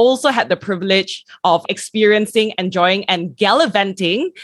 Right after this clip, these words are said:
in New York and M I T for our spring immersion track. This is back in twenty nineteen, which now seems like an eternity ago. So Ashley, thank you so much for joining us on the Explore This podcast. And would you like to introduce yourself to our listeners?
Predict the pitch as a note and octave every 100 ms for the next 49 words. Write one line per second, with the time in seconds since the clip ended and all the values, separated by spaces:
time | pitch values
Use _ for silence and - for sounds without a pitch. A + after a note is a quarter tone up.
0 | - - - G3+ G3 G#3 A3 A3 G#3+ A3
1 | G3+ - F#3+ F#3+ F#3+ G3+ G3 F#3+ F3+ -
2 | E3 E3 E3 - D4+ A3+ G3 F3+ F#3+ F#3
3 | F#3 - G3+ A#3 - - _ _ - A3+
4 | A3 F#3+ E3 G3 G3 - F3+ F3 G3+ G#3
5 | G3 F3 F3 F#3+ F#3 F3+ F3+ - - F#3
6 | F#3 F#3 - F#3 F#3 E3+ D3+ - F3+ E3+
7 | F#3+ - - A3+ B3 B3 B3 A3 F3 G3
8 | A#3 D#3+ D3+ - G3 - A#3 A#3 B3+ B3
9 | - C4 C#4 C4+ B3+ A3+ G#3+ - F#3+ F#3+
10 | F#3+ G3 F#3+ F#3+ E3+ F3 F3 - - -
11 | A#3+ C4+ A#3+ B3+ - G#3 - G#3+ G3 G#3+
12 | - - - A3+ A3 - F4 D4+ - A#3+
13 | - A3+ A3 A3+ A3 F3+ F3+ G3 F#3 -
14 | E3 E3+ E3 G#3+ - G4 E3 D3+ - -